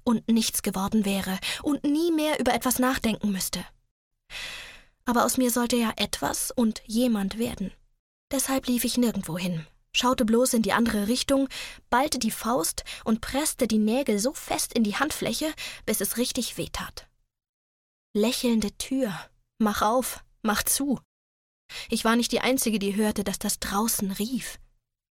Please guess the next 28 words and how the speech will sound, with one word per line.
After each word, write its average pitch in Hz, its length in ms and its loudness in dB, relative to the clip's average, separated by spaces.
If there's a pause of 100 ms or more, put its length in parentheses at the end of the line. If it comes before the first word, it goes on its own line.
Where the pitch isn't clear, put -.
(260)
„Wir 214 140 0
müssen 220 320 2
etwas - 380 0
unternehmen“, 233 640 0 (760)
flüsterte 214 460 -2
Jan 208 300 0
Johann 208 400 0
leise, 196 460 0 (380)
so - 160 -2
dass 220 180 2
es 214 120 -2
die 226 180 2
aus 214 120 0
der 214 100 -2
Parallelklasse, 240 800 2
die 220 120 2
ein 202 100 0
Stück - 280 -2
vor 240 220 2
uns 226 220 2
gingen, 226 260 4
nicht 202 220 -2
hören 214 240 2
konnten. 175 400 -6 (720)
Jan 262 180 4
Johann 285 400 2
spielte 240 380 0
Gitarre 208 520 0